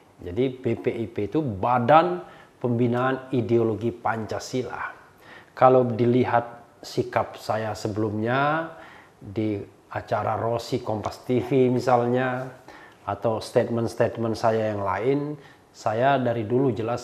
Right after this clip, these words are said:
menolak keberadaan B P I P. Karena menurut saya tidak perlu. Pengalaman sejarah kita ketika Pancasila di-capture, dibajak oleh negara,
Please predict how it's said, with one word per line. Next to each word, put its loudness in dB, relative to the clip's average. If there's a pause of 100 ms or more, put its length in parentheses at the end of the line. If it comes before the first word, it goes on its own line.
menolak -6
keberadaan -6
B -6
P -10
I -12
P. -20 (680)
Karena 0
menurut 2
saya 0
tidak -4
perlu. 0 (280)
Pengalaman -4
sejarah -2
kita 2
ketika 2 (240)
Pancasila 0
di-capture, -4 (480)
dibajak 0
oleh -2
negara, -2